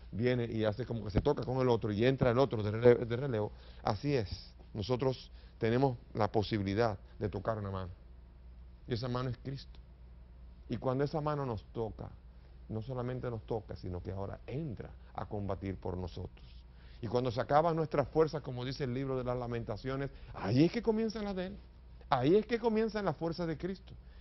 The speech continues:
que no se acabaron en la muerte, sino que se levantaron. Lo levantaron a Él, se levantó, resucitó de entre los muertos, y ahora nos da el espíritu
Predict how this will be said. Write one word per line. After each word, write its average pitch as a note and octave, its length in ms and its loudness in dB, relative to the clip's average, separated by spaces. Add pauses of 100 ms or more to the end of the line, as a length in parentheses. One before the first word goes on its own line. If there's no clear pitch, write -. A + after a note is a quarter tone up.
que D3+ 120 6
no E3 120 6
se F#3+ 100 4
acabaron F#3+ 460 6
en F#3 80 4
la F3 60 8
muerte, F3 400 4 (140)
sino D3 240 4
que D3 80 6
se C#3 140 6
levantaron. C3 580 4 (640)
Lo C#3 80 4
levantaron C#3+ 680 6
a D3+ 80 -4
Él, D#3+ 140 -4
se D#3 140 -4
levantó, C#3 540 -2
resucitó D3 760 -4 (180)
de D3 100 6
entre C#3+ 180 4
los C#3 100 6
muertos, B2+ 360 2
y B2 40 4
ahora C#3 160 8
nos E3+ 160 6
da D#3 100 12
el D#3+ 80 12
espíritu D#3 720 4